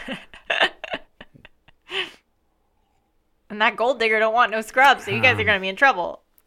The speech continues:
Speaker 2: That's not the next line, but <laughs>
Speaker 1: No, it is in your life.
Speaker 2: Uh,
Speaker 1: That's your lifeline.
Speaker 2: My question is from Frankie. It is,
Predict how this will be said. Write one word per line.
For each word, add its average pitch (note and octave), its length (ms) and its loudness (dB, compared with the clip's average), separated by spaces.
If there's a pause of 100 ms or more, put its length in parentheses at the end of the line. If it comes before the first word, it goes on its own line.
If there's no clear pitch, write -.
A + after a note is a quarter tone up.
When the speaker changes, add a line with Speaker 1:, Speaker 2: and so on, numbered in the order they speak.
(140)
Speaker 2:
That's G2+ 280 -8
not F#2+ 160 -10
the - 80 -14
next G2 260 -14
line, - 200 -14 (120)
but G#2+ 160 -18 (300)
<laughs> - 1200 -2
Speaker 1:
No, F#3 180 0
it F3+ 120 -4
is G#3 140 -2
in G3 100 -6
your E3 140 -4
life. F3 360 0
Speaker 2:
Uh, C3 340 6
Speaker 1:
That's - 200 2
your D#3 140 6
lifeline. E3+ 800 -2 (1900)
Speaker 2:
My C3+ 200 0
question C3 400 0
is A2 100 0
from G2+ 220 -2
Frankie. D3 680 -4 (1300)
It G2+ 160 -10
is, F#2+ 380 -6